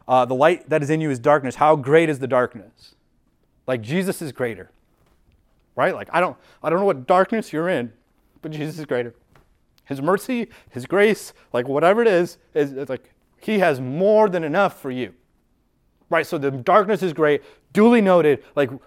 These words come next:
like, we don't want it. We don't want the darkness. We don't want an evil eye. We don't wanna pursue earthly things 'cause we don't wanna ruin our lives and the lives of people around us. Like, okay,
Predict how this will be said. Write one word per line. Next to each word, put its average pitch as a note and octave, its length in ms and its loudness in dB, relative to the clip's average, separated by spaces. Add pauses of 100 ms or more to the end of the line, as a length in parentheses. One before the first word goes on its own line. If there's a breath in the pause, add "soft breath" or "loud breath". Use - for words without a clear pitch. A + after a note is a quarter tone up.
(140)
like, C#3 120 -2
we C#3+ 340 0
don't G#3 180 6
want D#3+ 240 4
it. G#2 100 -10
We D3 80 0
don't F3 140 4
want A3 160 8
the A3 60 0
darkness. G3 360 4
We C3+ 80 0
don't F#3+ 140 2
want F#3+ 160 2
an F#3+ 80 -2
evil F#3+ 200 2
eye. E3 220 6
We D#3+ 100 2
don't F#3 120 2
wanna G3+ 100 2
pursue F#3+ 420 0 (240 loud breath)
earthly F#3+ 300 2
things F3+ 240 -6
'cause D#3+ 140 -8
we E3+ 100 0
don't G3+ 140 0
wanna F3+ 240 2
ruin F3+ 480 0 (180 soft breath)
our D#3+ 180 6
lives F3 260 4
and D3+ 60 -6
the C#3+ 60 -2
lives D#3+ 220 4
of D#3 100 -6
people E3 160 0
around C#3+ 220 0
us. A2+ 80 -6
Like, A#2 180 -6 (360 soft breath)
okay, C#3 280 -2